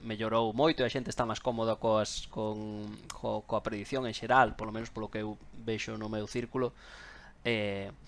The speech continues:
e outra cousa que parecía que o mellor iba a petar moito, pero ao final non foi tal, foron os, os smartwatches. Os smartwatches como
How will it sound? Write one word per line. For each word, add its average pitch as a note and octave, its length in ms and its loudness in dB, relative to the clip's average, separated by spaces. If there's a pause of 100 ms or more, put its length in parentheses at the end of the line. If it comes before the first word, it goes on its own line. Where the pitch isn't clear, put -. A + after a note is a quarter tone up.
(140)
e E3+ 80 8
outra E3+ 240 12
cousa E3 240 8
que - 80 0
parecía C#3 400 8
que - 80 2
o C#3 80 -2
mellor D3 240 4
iba C#3 160 6
a - 60 -2
petar C#3 260 8
moito, C#3 240 4
pero G#2+ 480 0
ao A2+ 80 4
final A2 320 -2
non A2+ 80 -2
foi A2+ 240 -4
tal, B2 240 8 (400)
foron C#3 480 6 (560)
os, - 800 0
os G#2 160 -4
smartwatches. G2+ 640 0 (320)
Os G#2+ 160 -6
smartwatches A#2 560 2
como A2+ 480 2